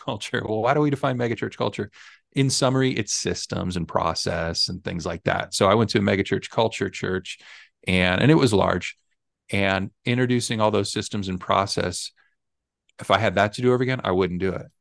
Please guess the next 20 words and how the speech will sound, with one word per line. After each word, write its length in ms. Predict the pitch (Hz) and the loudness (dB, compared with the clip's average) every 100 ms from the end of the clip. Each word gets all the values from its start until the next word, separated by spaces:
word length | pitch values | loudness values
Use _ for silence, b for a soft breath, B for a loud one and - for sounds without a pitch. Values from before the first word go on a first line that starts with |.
| _ - | _ -4
I 120 | 92 | -2
would 100 | 90 | -2
just 180 | 92 - | -4 -4
stick 240 | - 92 | -6 -6
to 160 | - 95 | -4 0
the 100 | 90 | 0
relational, 760 | 87 90 90 - 92 90 90 - _ _ _ _ _ _ | 0 0 -2 -4 -2 -2 -6 -14 _ _ _ _ _ _
the 100 | 90 | -2
relational 420 | 90 92 - 101 | 0 -2 -4 -8
piece. 320 | - 90 - | -4 -6 -4
'Cause 400 | - 92 - - _ _ _ _ _ | -2 0 -2 -4 _ _ _ _ _
the, 200 | 104 - - | 0 0 -2
the, 200 | 107 107 - _ _ | -10 -10 -12 _ _
again, 300 | 110 113 98 | 0 2 4
young 160 | 95 143 | 4 4
adults 260 | 190 185 131 | 2 0 -2
are 60 | |
pretty 400 | - - 131 127 | -6 0 2 2
much 240 | 123 117 117 | 0 0 0
okay 580 | 101 - 101 95 90 | 0 0 0 0 -4